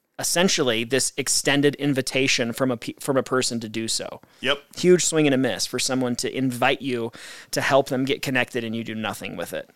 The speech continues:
Speaker 2: Totally. I remember we were at a Sticky Teams conference at North Coast,
Speaker 1: Mm-hmm.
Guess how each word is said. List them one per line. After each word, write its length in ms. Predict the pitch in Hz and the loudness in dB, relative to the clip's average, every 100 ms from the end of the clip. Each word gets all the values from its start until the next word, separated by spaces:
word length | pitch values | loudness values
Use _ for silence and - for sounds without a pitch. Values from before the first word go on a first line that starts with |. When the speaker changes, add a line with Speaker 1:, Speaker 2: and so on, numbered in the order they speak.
| _ | _
Speaker 2:
Totally. 380 | - 127 117 101 | -2 -2 0 0
I 80 | 117 | 2
remember 400 | 135 131 143 139 | 2 2 0 0
we 100 | 127 | -2
were 240 | 113 - | -2 -2
at 300 | 117 110 - - - - - | 0 0 -2 -12 -20 -20 -8
a 140 | 107 | -6
Sticky 320 | - 147 139 | -4 -4 -6
Teams 300 | 120 123 113 | -6 -6 -6
conference 600 | - 113 107 104 101 - - | -2 -4 -2 -8 -8 -12 -6
at 180 | 113 - | -8 -6
North 280 | 107 107 | -8 -8
Coast, 300 | - 95 110 | -8 -8 -4
Speaker 1:
Mm-hmm. 320 | 131 127 120 | -6 -4 -6